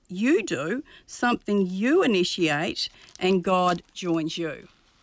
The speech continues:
My perspective drives from a point of view that God is a missionary God,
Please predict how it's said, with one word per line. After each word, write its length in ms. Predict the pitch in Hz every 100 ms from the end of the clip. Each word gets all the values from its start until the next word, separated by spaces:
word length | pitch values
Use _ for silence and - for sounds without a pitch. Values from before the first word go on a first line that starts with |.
| _ _ _ _ _ _ _ _ _ - - _ _ _
My 240 | - 285 370
perspective 680 | - - - 175 - 175 165
drives 380 | - 175 170 175
from 140 | -
a 60 | 160
point 300 | - - 170
of 100 | 156
view 180 | 170 160
that 140 | 151 - _
God 240 | 175 165
is 100 | 160
a 60 | 160
missionary 500 | 156 160 156 143 135
God, 340 | - 123 131